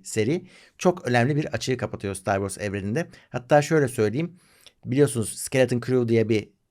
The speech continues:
dizi de vardı. Ona çocuk dizisi demiştim ya da çocuklara yönelik demiştim. Bu yetişkinlere yönelik Star Wars. Çünkü bunda aksiyon nispeten daha az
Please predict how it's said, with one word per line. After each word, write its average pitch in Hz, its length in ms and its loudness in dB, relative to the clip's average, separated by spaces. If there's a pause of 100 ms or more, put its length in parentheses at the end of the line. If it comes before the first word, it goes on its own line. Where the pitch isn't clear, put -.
(140)
dizi 113 180 -6
de 127 120 6
vardı. 117 380 4
Ona 147 400 0
çocuk 139 320 -2
dizisi 101 340 -4
demiştim 101 420 -2 (420)
ya 113 100 2
da 113 60 4
çocuklara 120 460 4
yönelik 117 460 2
demiştim. 180 500 -2 (120)
Bu 190 260 2
yetişkinlere 135 580 0
yönelik 95 300 -2
Star 110 220 0
Wars. 180 340 0
Çünkü 160 300 -4
bunda 151 380 0
aksiyon 147 520 0 (280)
nispeten 117 640 -2
daha 127 220 2
az 180 360 -2